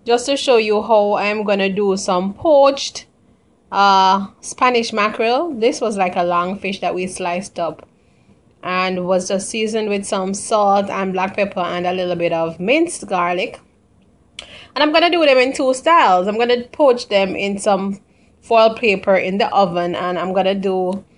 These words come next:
two different styles. The first style that I'm gonna do is a lemon pepper. And I'm just using these wonderful ingredients. I'm gonna just add some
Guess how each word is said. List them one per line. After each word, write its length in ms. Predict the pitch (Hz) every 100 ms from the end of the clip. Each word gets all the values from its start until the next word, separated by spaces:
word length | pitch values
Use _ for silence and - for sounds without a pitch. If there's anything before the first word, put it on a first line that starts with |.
| _ _ -
two 180 | 359 339
different 320 | 302 262 262
styles. 540 | - 214 190 196 226
The 80 | 226
first 460 | 214 233 226 226 -
style 340 | - 220 208
that 100 | 208
I'm 100 | 208
gonna 220 | 208 202
do 300 | 190 190 185
is 500 | - 185 185 190 - - _ _ _ -
a 100 | 190
lemon 520 | 190 202 208 190 202
pepper. 440 | 202 202 202 359 - _ _ _ _ _ _ _ _ _ _ _ _ _ _ _ _ _ _ - _ _ -
And 340 | 226 220 214
I'm 160 | 202 208
just 280 | 202 196
using 840 | 214 214 202 196 190 190 208 208 196
these 260 | 190 185
wonderful 420 | 185 190 220 233 285
ingredients. 800 | 294 277 247 214 202 196 208 208
I'm 100 | 202
gonna 220 | 185 214
just 260 | 214 196 -
add 240 | 190 185
some 420 | - 175 185 180